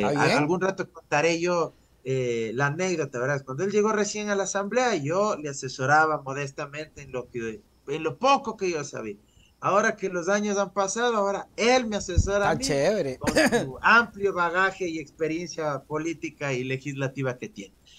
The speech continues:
Speaker 2: Pero mire, el artículo siete de la Constitución, el numeral dos, dice, "Son ecuatorianas y ecuatorianas por nacimiento", dos puntos, numeral
Speaker 1: Ya.
Speaker 2: dos, "las personas nacidas en el extranjero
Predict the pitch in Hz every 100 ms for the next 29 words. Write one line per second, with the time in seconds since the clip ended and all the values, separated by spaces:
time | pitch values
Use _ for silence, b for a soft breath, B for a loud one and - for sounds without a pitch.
0 | b _ _ - 175 180 160 117 131 147
1 | 254 - 262 196 - 214 214 208 180 170
2 | 165 170 139 196 190 175 160 160 180 185
3 | 233 226 - _ _ b _ _ 127 190
4 | 208 208 202 - 220 240 240 208 196 185
5 | 208 208 185 180 - 156 156 151 185 190
6 | 185 190 - - - 190 202 180 185 -
7 | 165 139 120 120 - 233 233 - - 151
8 | 139 151 139 160 185 156 120 135 135 127
9 | 175 - - - _ _ 151 185 226 226
10 | - 202 180 202 202 196 196 185 165 139
11 | 180 185 180 156 143 135 160 175 - 160
12 | 156 135 127 131 165